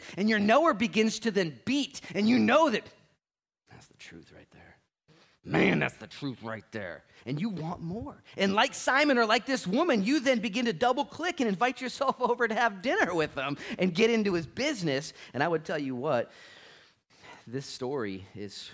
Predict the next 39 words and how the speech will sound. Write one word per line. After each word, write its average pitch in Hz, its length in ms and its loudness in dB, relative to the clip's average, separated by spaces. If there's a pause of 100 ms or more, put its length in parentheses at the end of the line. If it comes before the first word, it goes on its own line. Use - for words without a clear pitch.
(280)
awesome 104 640 -8
to - 120 -16
me 104 280 -6
'cause 92 180 -18
we 95 80 -14
see 120 240 -14
all 95 200 -8
of 87 100 -16
this 87 160 -18
happening. 104 400 -12
Now, 95 80 -8
there's 98 220 -12
three 139 160 -10
characters. 110 460 -10
One 101 140 -10
is 101 140 -12
the 82 80 -20
Savior. 95 500 -14 (1400)
He, 95 300 -14
he 101 240 -8
is 95 120 -12
that, 90 220 -10
and 95 100 -10
he 95 120 -12
is 87 120 -14
that 87 140 -12
alone. 92 480 -12 (800)
But 87 100 -16
then 120 120 -6
there's 127 200 -8
the 95 80 -18
critical 123 360 -12
Pharisee, 113 480 -8
and 107 80 -6
then 110 80 -4
there's 110 160 -6
the 95 80 -16
sinful 98 380 -12
woman. 85 280 -16